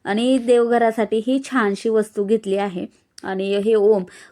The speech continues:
कारण देवघरामध्ये असं मला महागे लावण्यासाठी काहीतरी पाहिजे होतं, म्हणून खूप दिवसापासून मी शोधत होते आणि मिळालं मला ते.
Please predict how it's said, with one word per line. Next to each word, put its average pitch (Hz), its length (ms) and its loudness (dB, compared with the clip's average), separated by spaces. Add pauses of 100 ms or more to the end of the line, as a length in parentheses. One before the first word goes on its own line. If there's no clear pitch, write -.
कारण 285 260 2
देवघरामध्ये 285 600 2
असं 247 180 -2
मला 262 180 0
महागे 220 680 0
लावण्यासाठी 214 560 -2
काहीतरी 226 380 0
पाहिजे 247 380 0
होतं, 196 260 -2
म्हणून 196 240 -6 (280)
खूप 349 200 2
दिवसापासून 285 600 2
मी 262 260 2
शोधत 226 380 0
होते 220 320 -4 (260)
आणि 190 320 -4
मिळालं 214 380 0
मला 208 240 -2
ते. 190 220 -6